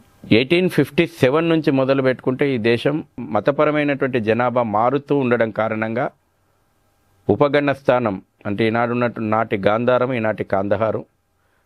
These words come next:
నాటి లవపురం, ఈరోజు లాహోరు, నాటు డాకేశ్వరం, ఇవాళ ఢాకా, అంటే పద్దెనిమిది, పద్దెనిమిది వందల డెబ్బై ప్రాంతం నుంచి మొదలు పెట్టుకుంటే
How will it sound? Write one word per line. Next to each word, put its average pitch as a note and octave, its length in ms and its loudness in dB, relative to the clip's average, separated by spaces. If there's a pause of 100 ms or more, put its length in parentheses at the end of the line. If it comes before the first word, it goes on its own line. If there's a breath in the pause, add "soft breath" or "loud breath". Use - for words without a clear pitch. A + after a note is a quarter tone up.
నాటి A#2+ 280 2
లవపురం, A#2+ 540 2
ఈరోజు G#2 280 0
లాహోరు, F#2+ 540 0 (500 soft breath)
నాటు A#2 300 2
డాకేశ్వరం, A2+ 680 0
ఇవాళ G#2+ 280 2
ఢాకా, F2 380 -2
అంటే - 840 -8 (180)
పద్దెనిమిది, C3 460 -2 (120)
పద్దెనిమిది C3 420 0
వందల C3 520 0 (800)
డెబ్బై A2 380 2
ప్రాంతం A#2 460 0
నుంచి A2 220 -6
మొదలు G2 300 0
పెట్టుకుంటే F2+ 560 -4